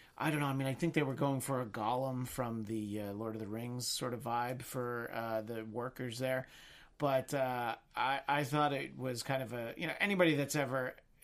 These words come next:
anybody that ha-, has ever lived in a, a town where you have the old mall that gets replaced by the better mall, I'm talking about before even now that everything's online,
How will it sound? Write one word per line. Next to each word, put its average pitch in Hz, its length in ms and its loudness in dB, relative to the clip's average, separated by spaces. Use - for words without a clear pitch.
anybody 175 300 6
that 139 160 2
ha-, 135 440 -4
has 131 140 -2
ever 139 200 0
lived 120 300 -4
in 120 160 -2
a, 117 300 -8
a 104 40 -4
town 113 480 -2
where 123 360 0
you 127 140 -2
have 123 380 0
the 123 220 -4
old 139 300 0
mall 131 200 2
that 123 100 -4
gets 127 220 -4
replaced 123 480 -4
by 123 140 -2
the 107 80 -6
better 110 280 -2
mall, 123 300 0
I'm 107 60 -6
talking 131 200 0
about 113 160 -4
before 127 440 -2
even 107 280 -2
now 107 180 -2
that 107 100 -4
everything's 104 360 -6
online, 104 480 -4